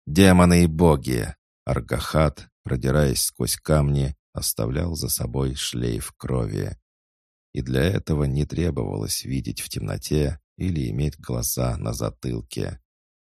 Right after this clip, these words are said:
«Откуда там появился этот монстр?» «Я скажу вам, откуда!» — шипел Проксимо. Он на время отдал копьё Гелхаду,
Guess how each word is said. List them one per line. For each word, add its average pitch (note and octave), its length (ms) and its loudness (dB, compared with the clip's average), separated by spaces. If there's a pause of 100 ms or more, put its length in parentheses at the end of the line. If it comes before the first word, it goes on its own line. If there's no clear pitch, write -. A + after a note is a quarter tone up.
«Откуда F#2 600 4
там F#2 280 4
появился E2+ 680 2
этот D2+ 300 2
монстр?» D#2 680 0 (540)
«Я F2 180 6
скажу F2 580 4
вам, C#2+ 240 2
откуда!» — B1 800 -2 (100)
шипел A#1+ 440 -4
Проксимо. A#1 840 -2 (560)
Он F#2 180 0
на D2 140 0
время D#2 480 2
отдал D2 400 -2
копьё C2+ 380 -4
Гелхаду, A#1 760 -4